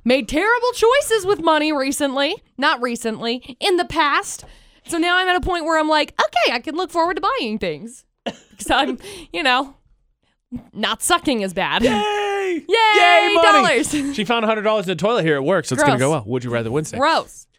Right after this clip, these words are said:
Speaker 2: It's just, it's past its usefulness. It's,
Speaker 1: Uh,
Speaker 2: it's an
Speaker 1: no.
Speaker 2: obsolete skill that I don't need anymore.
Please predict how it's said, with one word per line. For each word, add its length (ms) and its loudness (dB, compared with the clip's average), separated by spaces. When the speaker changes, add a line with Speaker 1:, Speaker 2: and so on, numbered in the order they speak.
Speaker 2:
It's 180 -4
just, 140 0
it's 200 -6
past 420 0
its 160 -4
usefulness. 580 -2
It's, 160 -4
Speaker 1:
Uh, 140 -4
Speaker 2:
it's 180 0
an 80 0
Speaker 1:
no. 60 -8
Speaker 2:
obsolete 640 0
skill 380 0
that 140 0
I 100 4
don't 300 -2
need 220 -2
anymore. 480 -10